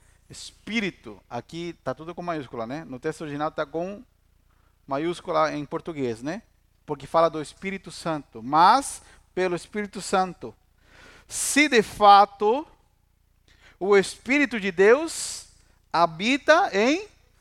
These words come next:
vocês. E se alguém não tem o Espírito de Cristo,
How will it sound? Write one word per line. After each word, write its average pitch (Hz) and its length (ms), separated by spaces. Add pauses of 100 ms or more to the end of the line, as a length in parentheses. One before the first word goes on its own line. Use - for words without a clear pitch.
(140)
vocês. 233 880 (960)
E 233 100
se 277 280
alguém 240 640
não 214 600
tem 254 260
o 220 100
Espírito 233 720
de 160 120
Cristo, 160 680